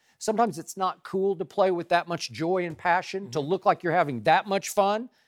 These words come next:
Speaker 1: It's just not cool. It doesn't play well on social media. Hey, calm down, you know,
Speaker 2: Okay.
Speaker 1: like, like, you, you can't play like that,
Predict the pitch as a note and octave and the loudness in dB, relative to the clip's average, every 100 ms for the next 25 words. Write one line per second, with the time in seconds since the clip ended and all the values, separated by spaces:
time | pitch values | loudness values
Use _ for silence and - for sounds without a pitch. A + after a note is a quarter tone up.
0 | _ - B3+ C4 G#3+ - A#3+ F#3+ C3 - | _ -6 -2 0 -2 -2 -2 0 -2 -8
1 | D#3+ G3 F3+ F3+ - - F#3+ F3+ F3 E3 | 0 2 2 -6 -12 0 4 4 4 4
2 | D#3+ - F#3 D#3 D#3 E3 C3+ D3 G#3 A2+ | 2 0 -4 -4 -6 -4 -4 -4 -6 -6
3 | - G#3 G3 F#3 F3+ F#2 B2+ D#3 D3 D3 | -6 -2 -2 -2 -6 -8 -12 -8 -8 -8
4 | _ A#2+ B2+ C3 - D#3 D#3 - D3+ E3+ | _ -10 -4 -4 -6 -8 -8 -8 _ -16
5 | D#3+ D#3+ G3 - G#3+ - D3+ B2+ A2+ A2 | -14 -12 -8 -2 -2 -2 -2 0 -2 -2
6 | C3 D3 G3+ | 0 0 -2